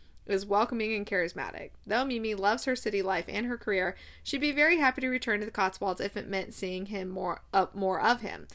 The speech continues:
Life is about to take some shocking twists and turns, and Mimi's path and Cal's are set to cross again and again, but will it ever be the right time for both of them?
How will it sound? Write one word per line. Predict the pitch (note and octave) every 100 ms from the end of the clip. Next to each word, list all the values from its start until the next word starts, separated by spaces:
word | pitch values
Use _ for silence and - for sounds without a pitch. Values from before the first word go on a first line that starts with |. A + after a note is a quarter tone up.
| - - -
Life | A3+ C#4+
is | C#4
about | B3 A#3
to | A3
take | G#3+ G3+
some | G#3
shocking | G3+ G3 G#3+ G#3+
twists | G#3 F3+ F3+
and | - F#3
turns, | F3+ A2+ G#2+
and | - F#3
Mimi's | G#3+ B3+ C4
path | - G3+ G3
and | F#3+
Cal's | G3 G3 F#3
are | D#3+ F#3
set | - A3
to | C4
cross | - G#3 -
again | G3 F#3+ F#3+
and | F#3
again, | F3+ E3 E3 - - -
but | -
will | A3+ A#3+
it | A#3+ -
ever | A#3+ E4+
be | F4
the | E4
right | C#4+ C#4
time | C4+ C#4+
for | C#4+
both | C#4 C#4+ C#4+
of | C#4
them? | C#4 C#4 C#4+